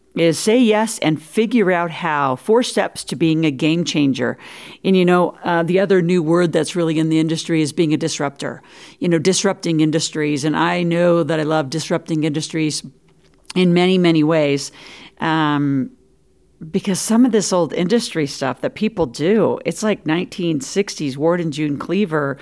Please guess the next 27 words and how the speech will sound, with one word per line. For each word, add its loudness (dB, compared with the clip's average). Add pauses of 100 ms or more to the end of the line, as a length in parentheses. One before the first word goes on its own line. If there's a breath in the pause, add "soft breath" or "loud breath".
(360 loud breath)
you -2
know, 2
some 2
of 2
it -2
financially 0
is 0
from -4
nineteen 0
thirty-three -4
when -2
the, -2
you -4
know, -2 (260)
initial -4
industrial -2
age -2
and -2 (480 loud breath)
financial -2
and 2
education 0
systems -4
got -4
set -2
up. -4 (440 loud breath)
And, 2
uh, 0